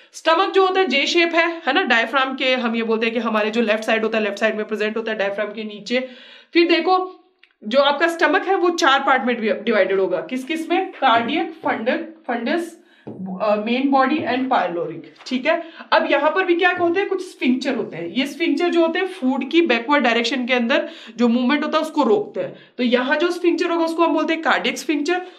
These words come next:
और जो pyloric और हमारी जो duodenum है उसके बीच में जो स्फिंक्चर होगा उसको हम बोलेंगे pyloric स्फिंक्चर। तो यहाँ स्फिंक्चर present होते हैं।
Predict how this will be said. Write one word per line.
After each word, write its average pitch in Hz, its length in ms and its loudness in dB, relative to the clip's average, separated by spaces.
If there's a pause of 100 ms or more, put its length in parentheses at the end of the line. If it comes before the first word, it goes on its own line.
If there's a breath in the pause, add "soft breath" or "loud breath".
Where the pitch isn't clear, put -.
(140 loud breath)
और 254 60 2
जो 320 200 -2
pyloric 311 720 2
और 254 140 4
हमारी 254 300 0
जो 277 140 0
duodenum 262 520 2
है 208 100 0
उसके - 260 -6
बीच 254 260 0
में 311 80 -4
जो 294 100 -4
स्फिंक्चर 269 420 -2
होगा 277 180 4
उसको 269 200 -2
हम 254 100 2
बोलेंगे 240 300 2 (100)
pyloric 226 640 2
स्फिंक्चर। - 540 -8
तो - 160 -4
यहाँ 247 180 2
स्फिंक्चर 262 460 -4
present 214 480 -4
होते 190 280 -6
हैं। 190 220 -10